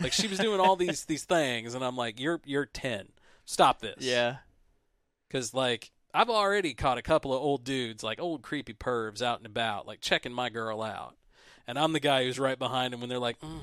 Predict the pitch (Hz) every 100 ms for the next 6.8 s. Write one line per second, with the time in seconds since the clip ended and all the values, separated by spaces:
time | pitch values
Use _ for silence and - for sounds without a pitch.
0 | 131 120 131 143 139 120 127 127 127 127
1 | 139 123 123 123 131 120 120 127 123 110
2 | 120 110 123 117 127 113 110 120 117 107
3 | 110 117 113 110 110 110 110 113 113 110
4 | - 156 165 127 131 - 139 139 - 139
5 | 139 131 117 156 151 151 151 143 143 143
6 | 143 143 131 - 127 110 101